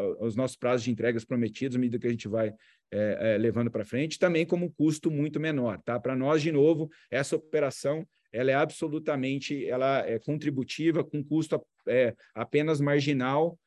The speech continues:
né? Porque os custos fixos já estão lá, né? Com muita, muita sinergia,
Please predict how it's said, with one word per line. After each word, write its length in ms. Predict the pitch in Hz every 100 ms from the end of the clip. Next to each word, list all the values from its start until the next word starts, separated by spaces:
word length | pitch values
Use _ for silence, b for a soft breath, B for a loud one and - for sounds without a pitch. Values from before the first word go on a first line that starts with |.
| _ -
né? 220 | 123 143
Porque 260 | 143 135 147
os 120 | 143
custos 340 | 147 139 135
fixos 460 | - 147 147 - 147
já 120 | 151
estão 240 | 151 160
lá, 300 | 147 131 143 b b -
né? 260 | 127 135
Com 160 | - 135
muita, 500 | 135 180 220 220 202
muita 340 | 160 170 170 165
sinergia, 760 | 170 165 156 113 131 165